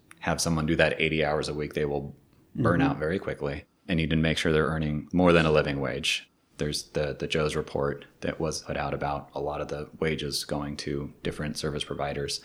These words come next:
Speaker 1: and how low it was, was definitely eye-opening. And I know some changes have been made since then, but that is a massive challenge,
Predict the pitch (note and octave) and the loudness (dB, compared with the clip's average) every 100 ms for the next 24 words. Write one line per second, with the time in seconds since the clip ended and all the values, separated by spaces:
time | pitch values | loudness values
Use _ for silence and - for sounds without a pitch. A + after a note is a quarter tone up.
0 | - - - - E2 D2 D2+ C#2+ C#2+ - | -14 -18 -20 -10 -6 -4 -2 2 2 2
1 | D2 C2+ C2+ - - - E2 D#2 D#2+ C#2+ | 0 0 -2 -6 -6 -2 0 0 -2 -4
2 | C#2+ E2 C2+ C2+ D2 D2 D2 C#2 - - | -4 -4 -2 -4 -4 -2 -2 -4 -8 -18
3 | - - D#2+ D2+ D2 - D#2+ D2 E2 D2+ | -18 -2 0 0 -2 -2 -2 0 -2 -2
4 | C#2+ D2 C#2 C#2 - D#2+ - D2+ C#2+ - | -2 -2 -2 -4 -2 -4 -2 -4 -4 -8
5 | - _ _ E2 D2+ - - D2+ E2+ E2 | -20 _ _ 4 4 0 -8 0 2 4
6 | D#2 D2+ C#2+ C#2 - - - - C2+ - | 2 -2 -4 -8 -10 -8 -6 -6 -6 -6